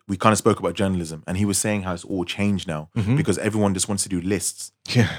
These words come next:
Speaker 1: because
Speaker 2: Like,
Speaker 1: of the Google
Speaker 2: like,
Speaker 1: hits.
Speaker 2: yeah, like
Speaker 1: Yeah.
Speaker 2: BuzzFeed kinda lists.
Speaker 1: Basically, but
Speaker 2: Yeah,
Speaker 1: yeah, I didn't
Speaker 2: yeah.
Speaker 1: wanna name drop them, but yeah, BuzzFeed lists and stuff, you know, like,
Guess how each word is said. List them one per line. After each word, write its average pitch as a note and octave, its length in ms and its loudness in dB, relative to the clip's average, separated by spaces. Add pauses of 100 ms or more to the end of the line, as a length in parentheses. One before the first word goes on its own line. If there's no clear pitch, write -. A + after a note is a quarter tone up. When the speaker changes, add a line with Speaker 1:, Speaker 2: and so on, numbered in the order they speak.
(320)
Speaker 1:
because A2 260 2
Speaker 2:
Like, A#2+ 120 4
Speaker 1:
of G2 80 0
the A#2+ 60 4
Google G2 320 2
Speaker 2:
like, G#2+ 220 2
Speaker 1:
hits. G#2+ 220 -6
Speaker 2:
yeah, G2 280 6
like G2+ 200 4
Speaker 1:
Yeah. G#2 40 -4
Speaker 2:
BuzzFeed G#2+ 480 4
kinda F#2+ 240 0
lists. F2+ 160 0
Speaker 1:
Basically, G#2+ 400 6
but F#2+ 140 4
Speaker 2:
Yeah, F#2 60 4
Speaker 1:
yeah, F#2+ 60 4
I - 40 0
didn't A#2 160 6
Speaker 2:
yeah. G2+ 40 6
Speaker 1:
wanna F2+ 200 2
name G#2 220 4
drop F#2 160 -4
them, F2 120 -4
but F#2 80 -2
yeah, A2 160 4
BuzzFeed G2+ 380 0
lists E2 200 -4
and E2 60 -10
stuff, F2 160 -4
you F#2+ 40 0
know, E2+ 100 -2
like, F2+ 180 -4